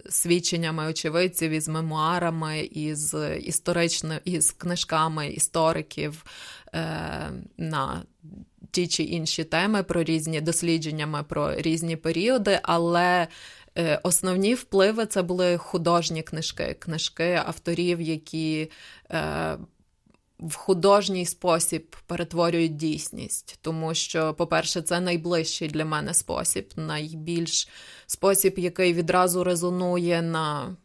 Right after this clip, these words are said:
всіх рівнях, і на інтелектуальному, і на емоційному, і на чуттєвому, і, м, на якомусь інтуїтивному рівні.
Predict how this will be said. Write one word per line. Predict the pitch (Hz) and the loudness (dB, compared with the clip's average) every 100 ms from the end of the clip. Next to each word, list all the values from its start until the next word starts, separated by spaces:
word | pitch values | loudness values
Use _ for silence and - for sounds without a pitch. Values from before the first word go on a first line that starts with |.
| _ - | _ -4
всіх | - 180 170 | 2 2 2
рівнях, | 180 170 151 143 147 - | 0 0 0 -4 -8 -8
і | 165 | -6
на | 156 | -6
інтелектуальному, | - 170 170 170 165 - 175 214 208 185 175 | -4 -4 -2 -2 0 2 4 4 2 0 0
і | 170 170 | -2 0
на | 165 - | -2 0
емоційному, | 175 170 170 196 196 185 175 170 165 160 | -2 -2 0 0 0 0 -2 0 0 0
і | 151 151 | -2 -4
на | 151 151 151 | -4 -4 -4
чуттєвому, | - 175 - 185 185 165 160 156 156 - - - - - - | -4 -4 0 2 2 0 -2 -4 -8 -12 -20 -20 -20 -18 -6
і, | 185 180 175 170 165 160 - - - | -4 0 4 4 4 2 -2 -10 -14
м, | - - 175 139 | -12 -10 -10 -8
на | 160 | -8
якомусь | 156 147 147 160 - | -8 -8 -4 -2 0
інтуїтивному | 180 170 170 160 180 208 190 175 175 170 | -2 2 2 2 4 2 4 0 0 2
рівні. | 165 156 160 127 - | 2 0 -4 -8 -10